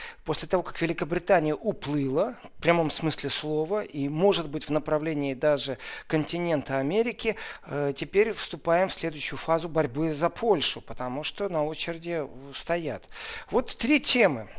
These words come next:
Вот скажите мне, с какой, и я углублюсь и расскажу прям вот посекундно, что происходит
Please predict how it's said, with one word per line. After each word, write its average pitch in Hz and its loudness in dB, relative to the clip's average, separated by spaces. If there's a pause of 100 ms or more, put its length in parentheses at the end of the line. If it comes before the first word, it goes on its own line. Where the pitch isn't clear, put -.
(100)
Вот - -2
скажите 233 -2
мне, 220 2
с - -4
какой, 247 0
и 160 -6
я 202 4
углублюсь 180 0
и 165 0
расскажу 156 -4
прям 147 0
вот 139 -4
посекундно, 160 -2 (220)
что - -2
происходит 175 -2